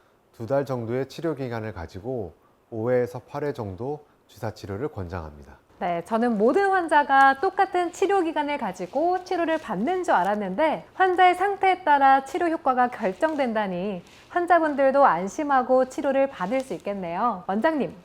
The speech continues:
Speaker 2: 지금 궁금한 게 생겼는데요. 만성질환 환자의 경우 두 달 정도의 치료가 끝나면 모든 치료가 끝나는 건가요?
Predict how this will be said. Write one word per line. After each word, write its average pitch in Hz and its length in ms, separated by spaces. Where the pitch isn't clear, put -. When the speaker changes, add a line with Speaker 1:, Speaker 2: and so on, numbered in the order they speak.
Speaker 2:
지금 233 240
궁금한 320 500
게 294 80
생겼는데요. 269 800
만성질환 339 720
환자의 320 340
경우 311 640
두 254 200
달 381 220
정도의 302 480
치료가 294 320
끝나면 277 600
모든 240 480
치료가 247 360
끝나는 254 380
건가요? 202 520